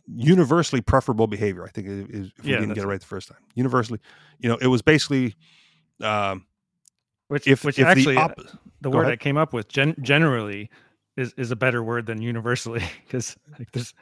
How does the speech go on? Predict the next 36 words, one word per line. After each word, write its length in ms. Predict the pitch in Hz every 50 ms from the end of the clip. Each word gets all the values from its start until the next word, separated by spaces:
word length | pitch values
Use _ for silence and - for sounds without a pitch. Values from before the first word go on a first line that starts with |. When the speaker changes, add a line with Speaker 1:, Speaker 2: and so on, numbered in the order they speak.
| _ - - _ _ _ _ _ _ _ _ _ _
Speaker 2:
the, 100 | - - - _ _
the, 140 | - - - _ _
you 120 | - 131 127
get, 300 | 135 160 - _ - _ _
you 80 | - 143
get 180 | 123 180 180 -
to 340 | - - 151 135 123 120 - _ _ _ _ _ _
w-, 100 | _ - - _
talking 260 | - 139 135 - 143 127
about 160 | 120 117 -
absolutes, 800 | - 131 131 - - 113 113 135 131 110 104 107 - - - - _ _ _ _ _ _ _ _
and 100 | 135 135
then 100 | 143 147
it 80 | 135 117
doesn't 220 | 147 139 123 - 113
matter 340 | 117 113 113 101 101 95
anymore. 460 | 90 90 92 92 90 87 87 110 - _ _ _ _ _ _ _ _ _ _ _ _ _ _ _ _ _ _ _ -
Speaker 1:
Right, 200 | 151 123 101 - _ _
but 160 | - 143 143
in, 100 | 147 143 123 139
but 160 | 117 139 127
in, 180 | 123 127 135 131 -
in 120 | 127 123
the 100 | 120 117
work, 300 | 120 151 180 170 135 -
the 200 | - 113 113 123
absolute 560 | 131 143 147 127 - - 135 131 135 123 123 - - _ _
was, 480 | - 117 113 113 110 107 107 98 - - -
was 220 | - 110 107 101 - - _ -
proved 560 | - - 190 196 190 170 151 127 120 113 101
ba-, 260 | - 135 139 135 127
because 560 | 120 117 113 - - 120 113 110 107 - - - _
the 180 | 117 107 113
lack 300 | 110 107 117 135 151 -
of 100 | - 113
absolute, 600 | 104 110 110 104 - - - 104 98 98 95 98